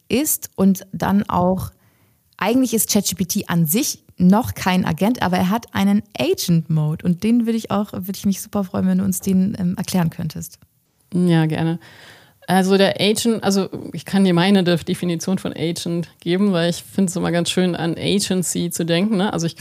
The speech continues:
Speaker 2: habe selber die Fähigkeit, Dinge auszuführen und, und selbstständig Entscheidungen zu treffen. So, das ist für mich, das macht für mich ein Agent aus. Ähm, wenn ich einfach nur hin und her chatte mit einem Chatbot, der mir einfach nur Antworten gibt oder so, dann ist das nicht Agent-Mode,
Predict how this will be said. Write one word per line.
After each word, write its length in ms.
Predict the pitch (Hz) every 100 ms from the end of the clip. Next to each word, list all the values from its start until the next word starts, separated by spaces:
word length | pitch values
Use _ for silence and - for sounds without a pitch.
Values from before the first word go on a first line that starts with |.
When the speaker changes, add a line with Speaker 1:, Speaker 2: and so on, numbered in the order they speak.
| -
Speaker 2:
habe 200 | 185 180
selber 380 | 160 170 180 175
die 240 | 175 170
Fähigkeit, 680 | - 190 185 - 175 175 175
Dinge 300 | 180 180 -
auszuführen 760 | 180 - - 170 - 175 175
und, 340 | 165 165 170 160
und 280 | - 170 170
selbstständig 560 | 170 175 180 165 165
Entscheidungen 480 | 165 160 170 165 165
zu 120 | -
treffen. 440 | - - - 165 170
So, 180 | -
das 180 | 170 156
ist 120 | 170
für 120 | - 170
mich, 340 | 165 165 - -
das 160 | 165 170
macht 240 | 170 -
für 100 | 165
mich 180 | 160 -
ein 100 | -
Agent 420 | - - 165 156
aus. 300 | - 175 - _ - - - - - -
Ähm, 260 | 170 165 160
wenn 120 | 160
ich 100 | 156
einfach 160 | 170 165
nur 140 | 165
hin 160 | 170 165
und 100 | 165
her 160 | 170
chatte 560 | - 170 165 170 165 165 _ _ -
mit 140 | 165
einem 140 | 175
Chatbot, 640 | 165 170 - 165 160 - -
der 80 | 160
mir 120 | -
einfach 160 | 165
nur 140 | 165 160
Antworten 400 | 147 156 160 160
gibt 220 | 160 151
oder 160 | 156 156
so, 100 | 160
dann 240 | 165 165
ist 160 | 165 165
das 220 | - -
nicht 260 | 175 -
Agent-Mode, 960 | 170 170 - 175 170 - - 175 175 170